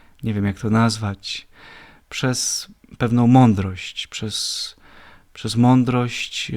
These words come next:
przykazań, mądrość Ewangelii. Ale Pan Bóg też nas kocha miłością macierzyńską, pełną serdeczności, czułości,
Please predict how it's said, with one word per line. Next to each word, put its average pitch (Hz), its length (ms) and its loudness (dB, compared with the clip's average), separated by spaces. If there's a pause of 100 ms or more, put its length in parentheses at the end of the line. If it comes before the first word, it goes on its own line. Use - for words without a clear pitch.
przykazań, 113 760 0
mądrość 107 480 -2
Ewangelii. 104 680 -4 (640)
Ale 117 160 2
Pan 170 180 2
Bóg 185 140 -2
też 151 160 -4
nas 143 200 -2
kocha 135 320 -2
miłością 123 520 -2
macierzyńską, 113 1040 -2 (500)
pełną 110 400 2
serdeczności, 110 1080 -2 (120)
czułości, 113 840 -2